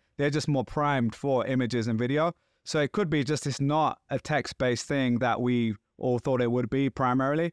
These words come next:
I mean, I think it primarily will be text, but there might be a higher proportion of images and video that is also prioritized on that platform.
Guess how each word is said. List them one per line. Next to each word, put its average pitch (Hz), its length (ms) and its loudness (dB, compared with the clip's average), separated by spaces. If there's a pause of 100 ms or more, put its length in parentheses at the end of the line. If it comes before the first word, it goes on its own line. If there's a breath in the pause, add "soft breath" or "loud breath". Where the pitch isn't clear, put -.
(160)
I 156 60 -2
mean, 170 120 2
I 156 60 2
think 202 220 0
it 147 60 -2
primarily 147 400 2
will 135 180 0
be 123 120 2
text, 127 320 -2
but 127 220 0 (460)
there 139 260 -2
might 147 240 2
be 135 160 0
a 127 80 2
higher 139 220 0
proportion 139 600 -2
of 120 360 0
images 120 420 0
and 117 300 0
video 117 400 2
that 113 240 2
is 104 100 -4
also 120 260 0
prioritized 120 540 0
on 113 120 0
that 110 140 -2
platform. 131 380 -2